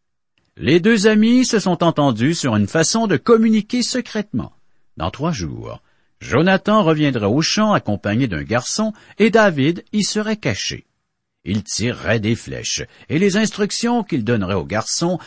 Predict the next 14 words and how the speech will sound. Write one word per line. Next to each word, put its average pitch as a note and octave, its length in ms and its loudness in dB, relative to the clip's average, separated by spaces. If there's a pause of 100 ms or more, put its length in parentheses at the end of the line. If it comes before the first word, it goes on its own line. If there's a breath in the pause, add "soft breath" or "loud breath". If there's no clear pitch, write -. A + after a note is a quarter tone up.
(140 loud breath)
pour C#2+ 180 -4
les C#2 120 -8
récupérer C#3+ 640 -2 (140 loud breath)
seraient G#3+ 360 -2
un A#3+ 140 2
code G#2+ 520 4
pour D#2 160 -6
informer E3 480 0
David D#3+ 560 0 (200 soft breath)
des F2 260 -2
intentions C3+ 560 -2
du C3 140 -4
roi B2 240 -4
Saül. C#2 680 -8